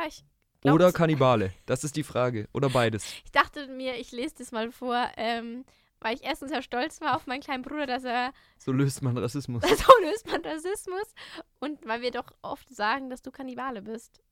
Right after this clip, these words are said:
Speaker 1: Ähm,
Speaker 2: Das stimmt. Du sagst oft, dass ich
Speaker 1: ja,
Speaker 2: Kannibale
Speaker 1: du bist
Speaker 2: bin,
Speaker 1: ja auch
Speaker 2: aber
Speaker 1: Kannibale.
Speaker 2: stimmt, das haben wir lange nicht mehr gemacht.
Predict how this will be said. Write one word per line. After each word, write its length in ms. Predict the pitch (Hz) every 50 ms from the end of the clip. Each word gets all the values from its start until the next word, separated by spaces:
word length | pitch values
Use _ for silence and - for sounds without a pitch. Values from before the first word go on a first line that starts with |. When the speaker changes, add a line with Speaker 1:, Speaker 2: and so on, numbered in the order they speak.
| _ _ _
Speaker 1:
Ähm, 200 | - - - -
Speaker 2:
Das 120 | 107 104 107
stimmt. 320 | 104 113 117 107 - - -
Du 160 | 143 156 175
sagst 300 | 151 135 110 107 - -
oft, 180 | - - 104 -
dass 100 | 101 101
ich 120 | 104 104 -
Speaker 1:
ja, 60 | -
Speaker 2:
Kannibale 360 | 98 98 98 92 - - 95
Speaker 1:
du 60 | 190
bist 140 | 196 277 202
Speaker 2:
bin, 80 | 202 196
Speaker 1:
ja 100 | - -
auch 60 | -
Speaker 2:
aber 160 | 104 98 196
Speaker 1:
Kannibale. 460 | 208 202 98 - - - - - 64
Speaker 2:
stimmt, 200 | - 135 131 -
das 80 | 127 -
haben 80 | 131 127
wir 80 | 123
lange 120 | 120 120 127
nicht 120 | 127 107
mehr 120 | 120 113 113
gemacht. 360 | 113 113 110 113 113 -